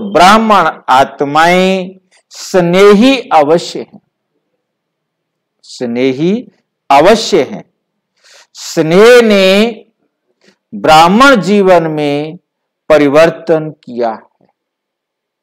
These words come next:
स्नेह ने ब्राह्मण जीवन में परिवर्तन किया है। फिर भी स्नेही तीन प्रकार के होते हैं, क्योंकि हमें स्नेह है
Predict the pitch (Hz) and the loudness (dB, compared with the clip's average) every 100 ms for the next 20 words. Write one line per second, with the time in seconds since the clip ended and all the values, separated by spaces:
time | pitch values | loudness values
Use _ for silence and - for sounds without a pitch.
0 | _ _ _ _ _ _ - 107 107 123 | _ _ _ _ _ _ -14 -10 -4 0
1 | 147 139 113 110 127 190 _ _ _ - | 0 -2 -8 -8 -10 -14 _ _ _ -8
2 | 92 123 127 202 240 170 147 143 135 123 | 0 0 2 2 0 -2 -4 -2 -2 -4
3 | 120 120 123 139 - _ _ - 175 196 | -8 -8 -8 -10 -16 _ _ 0 2 4
4 | 151 139 123 - 151 202 240 - _ _ | 4 2 0 -2 -2 -2 -8 -18 _ _
5 | 131 123 113 95 - _ - _ _ _ | -8 -2 -2 -4 -12 _ -20 _ _ _
6 | _ _ _ _ _ _ _ - 233 277 | _ _ _ _ _ _ _ -2 2 2
7 | 226 254 160 95 - _ _ _ _ _ | 2 0 0 -4 -16 _ _ _ _ _
8 | _ _ _ _ _ _ _ - - 196 | _ _ _ _ _ _ _ -20 -2 0
9 | 190 220 240 233 247 247 254 - _ _ | 2 4 4 4 2 0 -2 -10 _ _
10 | _ _ _ 220 254 277 240 196 175 - | _ _ _ 0 2 2 2 0 0 2
11 | 165 165 - 185 180 180 - 117 - 107 | 2 2 -2 0 0 -2 -8 -10 -10 -16
12 | 107 _ _ _ _ _ _ _ _ _ | -16 _ _ _ _ _ _ _ _ _
13 | _ 113 147 147 151 - 170 180 214 202 | _ -6 -4 -2 -4 -4 -4 0 2 2
14 | 196 208 | 4 2